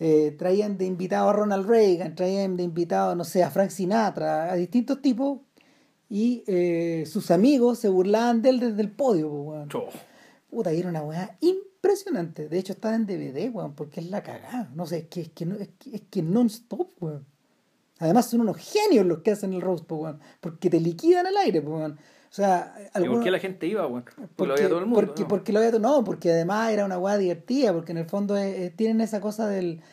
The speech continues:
Speaker 1: del humor insultante de los gringos, po,
Speaker 2: Ya.
Speaker 1: ¿cachai? Entonces, el, esta escena de los corresponsales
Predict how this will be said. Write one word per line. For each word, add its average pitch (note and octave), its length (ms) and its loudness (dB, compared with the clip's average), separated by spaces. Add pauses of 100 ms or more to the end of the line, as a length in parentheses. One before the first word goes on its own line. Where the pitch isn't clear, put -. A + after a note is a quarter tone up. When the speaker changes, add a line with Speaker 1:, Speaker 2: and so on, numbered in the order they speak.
(220)
Speaker 1:
del E3+ 160 0
humor G3+ 180 2
insultante G#3+ 600 -2
de B3 60 0
los A#3 120 -2
gringos, G#3 440 -4
po, C#3+ 300 -12 (320)
Speaker 2:
Ya. D#3+ 120 -10
Speaker 1:
¿cachai? F#3 240 -6 (240)
Entonces, F3 540 -4 (600)
el, D3 720 -4 (680)
esta A3 260 -4
escena B3 400 0
de A3 80 -4
los G#3 160 -4
corresponsales F#3+ 920 -6